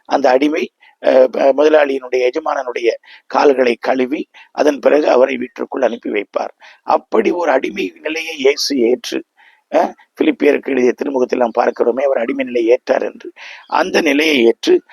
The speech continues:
அவர் சீடர்களுடைய காலடிகளை அவர் இங்கே கழுவுகிறார். அப்படிப்பட்ட ஒரு தாழ்ச்சி, அப்படிப்பட்ட ஒரு எளிமை, அப்படிப்பட்ட ஒரு பணிவு ஆண்டவருடைய சீடர்களிடத்திலே, அடியார்களிடத்திலே இருத்தல் வேண்டும்.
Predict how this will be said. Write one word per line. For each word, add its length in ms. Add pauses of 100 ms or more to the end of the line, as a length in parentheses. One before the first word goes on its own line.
(180)
அவர் 340
சீடர்களுடைய 500
காலடிகளை 720 (300)
அவர் 320
இங்கே 400
கழுவுகிறார். 500 (420)
அப்படிப்பட்ட 880
ஒரு 240 (120)
தாழ்ச்சி, 420 (160)
அப்படிப்பட்ட 880
ஒரு 200
எளிமை, 440
அப்படிப்பட்ட 840
ஒரு 260
பணிவு 640 (520)
ஆண்டவருடைய 720 (140)
சீடர்களிடத்திலே, 640
அடியார்களிடத்திலே 880
இருத்தல் 480
வேண்டும். 380